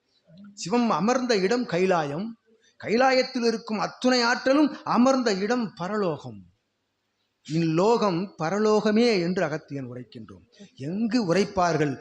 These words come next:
அகத்தியனும் பதினெண் சித்தர்களும் சிவமும் பெருமாளும் அத்துணை ஆற்றலும் எங்கு வந்து உரையாடுவார்கள்? ஒரு உரையாவது எங்காவது கேட்க முடியுமா?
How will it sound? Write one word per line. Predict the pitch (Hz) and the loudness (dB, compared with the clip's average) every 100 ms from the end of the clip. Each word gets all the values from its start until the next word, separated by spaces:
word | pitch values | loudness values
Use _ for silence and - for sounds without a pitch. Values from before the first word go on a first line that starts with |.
| - - | -12 -10
அகத்தியனும் | 147 208 - 165 170 214 | -8 -6 -2 -2 -2 -2
பதினெண் | 175 175 170 151 | -2 0 -2 -4
சித்தர்களும் | 165 - 196 151 185 214 | -8 -4 -4 -2 -6 -6
சிவமும் | 170 190 185 185 214 | -4 -2 -2 -4 -4
பெருமாளும் | 170 190 208 180 156 170 240 220 _ _ - | -2 0 0 0 0 -2 -2 -4 _ _ -10
அத்துணை | 156 - 220 220 | -10 -6 -4 -2
ஆற்றலும் | 180 - 226 226 | -2 -2 -2 0
எங்கு | 165 247 233 | 0 2 0
வந்து | 190 196 190 | -2 -2 0
உரையாடுவார்கள்? | 165 202 185 165 156 143 165 165 - - | 2 2 2 2 0 0 -2 -2 -8 -4
ஒரு | 139 190 202 175 | 0 2 2 0
உரையாவது | 190 220 196 185 190 185 | 2 4 4 2 0 -2
எங்காவது | 156 170 180 185 180 160 | -4 -8 -8 -8 -8 -6
கேட்க | 160 165 165 | -6 -4 -4
முடியுமா? | 135 127 123 113 | -4 -6 -8 -12